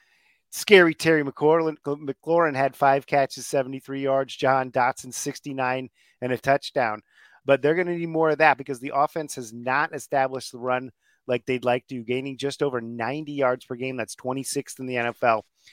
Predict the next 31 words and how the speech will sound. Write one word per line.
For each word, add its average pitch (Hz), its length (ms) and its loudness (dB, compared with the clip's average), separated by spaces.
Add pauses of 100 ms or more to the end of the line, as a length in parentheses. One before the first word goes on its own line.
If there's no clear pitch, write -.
(320)
And 131 80 -2
they're 127 80 0
twenty-fourth 156 960 0 (280)
on 123 140 0
third 147 460 0
down 131 300 2
at 110 100 -10
just - 320 -10
thirty-six 139 560 -6
percent. 117 420 -6 (340)
So 110 140 -8
not 117 320 -2
moving 135 300 -2
the 113 80 -6
chains 127 320 -6
effectively 117 560 -6
enough. 107 340 2 (400)
The 127 80 -2
defense 170 480 2
is 135 120 -2
surprisingly 131 800 4
not 131 360 -2
good, 139 300 2
ranking 123 340 -4
twenty-sixth 151 680 -2
in 143 100 -4
yards, 135 400 4 (340)
twenty-seventh 143 720 4 (220)
versus 120 280 -2
the 104 80 -14
pass, 131 420 2